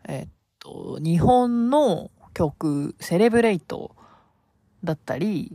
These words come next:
ナヨンのソロ曲、ポップが出て、で、さらに、トゥワイスが再契約で盛り上がっていた頃に、ようやくトゥワイスにハマりまして、知りまして、なんか、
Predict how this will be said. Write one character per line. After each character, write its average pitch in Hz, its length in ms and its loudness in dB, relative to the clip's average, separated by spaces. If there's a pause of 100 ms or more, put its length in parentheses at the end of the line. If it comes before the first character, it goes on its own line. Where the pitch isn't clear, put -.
ナ 240 220 4
ヨ 240 160 -2
ン 202 180 0
の 247 220 4
ソ 196 160 2
ロ 190 80 2
曲、 - 500 -4
ポ - 140 -6
ッ - 40 -10 (200)
プ 185 100 4
が 131 140 -2
出 143 160 -2
て、 147 560 -2 (760)
で、 269 360 4
さ 269 180 2
ら 233 140 0
に、 233 440 -2 (360)
ト 202 80 -2
ゥ - 20 6
ワ 196 80 6
イ 180 60 0
ス 170 160 -6
が 135 120 -4
再 202 300 0
契 233 260 -2
約 208 260 0
で 208 100 2
盛 160 260 -2
り 247 80 2
上 247 80 2
が 240 100 0
っ 240 60 -4
て - 160 -4
い 208 80 -4
た 196 100 -2
頃 196 220 0
に、 233 260 -4 (600)
よ 175 180 -2
う 226 60 2
や 202 100 2
く 175 460 -6 (560)
ト 170 80 -2
ゥ - 20 2
ワ 170 80 2
イ 156 60 0
ス - 180 -12
に - 300 -16 (840)
ハ - 220 -6
マ 156 160 2
り 165 140 2
ま 160 160 0
し - 160 -6
て、 - 260 -6 (220)
知 165 240 -4
り 160 100 -2
ま 170 160 0
し - 140 -10
て、 202 240 -2 (1000)
な 294 180 0
ん - 40 -4
か、 - 220 -6